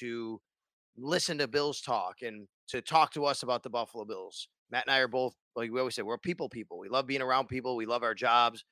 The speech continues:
So thank you so much for coming. It was a great night. And again,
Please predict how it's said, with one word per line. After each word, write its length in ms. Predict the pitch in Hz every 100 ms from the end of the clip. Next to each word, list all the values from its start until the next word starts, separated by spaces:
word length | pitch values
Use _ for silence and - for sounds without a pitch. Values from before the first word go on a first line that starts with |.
| _ _
So 120 | 120
thank 300 | - 151 135
you 80 | 143
so 220 | - 135
much 140 | 135
for 100 | 131
coming. 420 | 117 127 123 123 120
It 80 | - _ _
was 120 | 110 107
a 60 |
great 340 | 98 120 139 123
night. 280 | 120 127 - _ _ _
And 80 | 117
again, 300 | 160 170